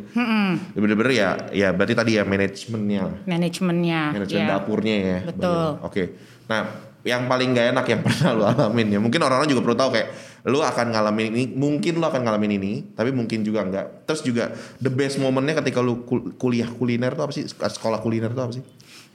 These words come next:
Speaker 1: Eh, jadi kalau dibilang tadi yang kayak buruknya tuh apa, jujur gue nggak pernah ngalamin karena
Speaker 2: Oh, iya.
Speaker 1: pertama kalinya seumur hidup gue, gue belajar sesuatu yang gue pengen belajar.
Speaker 2: Hmm.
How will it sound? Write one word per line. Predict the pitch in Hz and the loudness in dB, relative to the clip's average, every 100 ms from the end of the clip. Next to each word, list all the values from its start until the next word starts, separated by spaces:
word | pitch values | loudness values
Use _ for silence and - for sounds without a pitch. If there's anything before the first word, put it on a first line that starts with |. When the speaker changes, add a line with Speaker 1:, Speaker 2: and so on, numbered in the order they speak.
| - | -6
Speaker 1:
Eh, | 262 247 240 240 233 | -2 0 2 2 2
jadi | 285 | 2
kalau | 294 247 220 | 4 4 4
dibilang | 208 214 214 214 - | 2 2 2 0 -4
tadi | 220 226 247 | 0 2 2
yang | |
kayak | 220 208 | 2 2
buruknya | 202 208 214 226 | 2 2 2 0
tuh | 208 190 | 0 0
apa, | 196 247 285 294 - - | 0 0 0 -4 -12 -14
jujur | 202 196 202 220 | -4 0 0 2
gue | 247 | 0
nggak | 220 | 0
pernah | - 180 175 | 0 0 2
ngalamin | 175 185 175 | 0 0 0
karena | 175 175 226 247 - | -2 -2 -2 -2 -6
Speaker 2:
Oh, | 101 | -10
iya. | - - - _ - | -10 -14 -20 _ -10
Speaker 1:
pertama | - - 220 226 | -6 -2 -2 0
kalinya | 220 220 262 | 0 2 2
seumur | 262 214 | 2 2
hidup | 196 202 | 2 0
gue, | 202 185 196 220 277 - - _ - - _ _ _ _ | 0 0 2 2 -2 -8 -20 _ -20 -20 _ _ _ _
gue | 254 226 | -2 0
belajar | 226 214 | 0 0
sesuatu | 214 226 254 | 0 0 2
yang | 262 | 2
gue | 247 | 2
pengen | 226 202 | 2 2
belajar. | 196 185 180 - - - _ - | 2 2 0 -2 -12 -20 _ -4
Speaker 2:
Hmm. | 110 104 92 - | -2 0 -2 -6